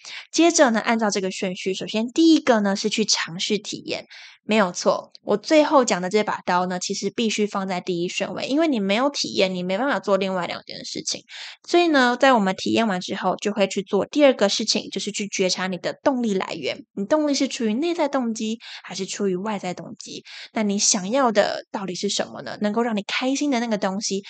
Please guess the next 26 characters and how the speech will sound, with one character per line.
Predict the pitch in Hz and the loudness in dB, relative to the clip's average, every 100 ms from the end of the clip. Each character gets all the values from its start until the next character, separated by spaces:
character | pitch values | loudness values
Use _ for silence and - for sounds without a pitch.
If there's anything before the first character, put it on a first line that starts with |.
| - | -6
或 | - 240 | 2 2
许 | |
才 | - 196 | 0 -8
是 | 202 | -6
你 | 185 - | -6 -4
真 | 190 196 | -4 -2
正 | 196 | -2
想 | 170 - 127 | -2 -6 -6
要 | 139 - | -6 -6
的。 | - - - - | -10 -12 -20 -2
最 | 233 | 0
后 | 220 | 2
第 | 202 302 | 2 2
三 | - 240 247 | 2 0 2
个 | 247 202 | 0 0
呢， | 190 | 0
才 | 185 180 | -6 -6
是 | 208 | -6
去 | 202 208 | -4 -6
聚 | - 277 202 | -2 -2 0
焦 | 190 190 | 0 -2
重 | 190 190 214 | -4 -6 -4
心。 | - - - - - | -8 -10 -18 -16 -4
在 | - 311 | 4 4
我 | 226 196 | 6 4
去， | - 262 | 2 0